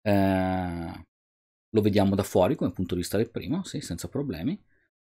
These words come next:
Basta che fai vedere i dettagli, alla fine i coprotagonisti semplicemente hanno un conflitto di relazione tra di loro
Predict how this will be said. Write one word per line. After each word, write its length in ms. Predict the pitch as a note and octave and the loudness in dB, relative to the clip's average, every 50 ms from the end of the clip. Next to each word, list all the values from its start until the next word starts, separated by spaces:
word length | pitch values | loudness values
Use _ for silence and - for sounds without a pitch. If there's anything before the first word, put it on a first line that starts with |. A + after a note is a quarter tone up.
| _ _ | _ _
Basta 280 | - B2+ C3 - B2 | 6 6 6 6 2
che 120 | - - A#2 | 2 2 2
fai 160 | - A#2 G#2+ | 4 4 6
vedere 220 | G#2+ G2+ G2+ G2 | 6 6 6 4
i 20 | A2+ | 4
dettagli, 420 | D#3+ - - - D#3+ A3+ A3+ C#3+ | 2 0 0 0 0 2 2 2
alla 100 | G#2 G2 | 2 2
fine 200 | - - D3+ C#3 | 2 2 2 2
i 60 | A2 | 2
coprotagonisti 720 | - - G2+ - G#2 - G#2+ G2 F#2+ G#2+ A#2+ C3 - - F#2+ | 2 2 0 0 2 2 2 4 6 6 6 6 4 2 0
semplicemente 580 | G2 F2+ - - - - G2+ G#2+ G#2 F2 - | -2 -4 -4 -4 -2 0 2 2 2 2 0
hanno 80 | F#2+ F#2 | 0 0
un 40 | F#2 | 0
conflitto 420 | - G2+ F#2 - - G2+ - - | -2 -4 -4 -2 -4 -2 2 4
di 80 | G2 F#2+ | 4 4
relazione 400 | F#2 F2+ F2+ - - - G2 F2+ | 4 4 0 -2 -2 0 0 0
tra 140 | - - F2 | 0 0 0
di 100 | G#2 C3 | 2 2
loro 440 | C3 G2 F2+ F#2+ A#2 E3+ G3 - | 2 2 2 2 0 -2 -2 -6